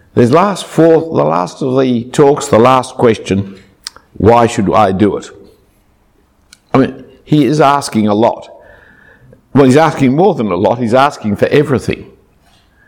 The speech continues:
So, in this last session, we're answering this question, "Why should I?" And again, before turning to Jesus' three reasons that he gives,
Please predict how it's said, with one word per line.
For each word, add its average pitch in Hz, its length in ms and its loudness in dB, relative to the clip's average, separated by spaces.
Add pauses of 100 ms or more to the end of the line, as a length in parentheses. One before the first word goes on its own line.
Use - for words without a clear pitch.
(720)
So, 131 440 2
in 160 180 -2
this 202 200 -2
last 160 320 0
session, 117 360 -2
we're 117 160 0
answering 139 480 -4
this 139 180 -2
question, 95 560 -2
"Why 107 260 0
should 104 320 -4
I?" - 280 -6 (1200)
And 117 140 2
again, 196 320 4
before 175 400 0
turning 156 420 -2
to 131 160 -4
Jesus' 120 600 -2
three 143 400 2
reasons 104 580 0
that 107 160 0
he 147 220 0
gives, 92 480 -4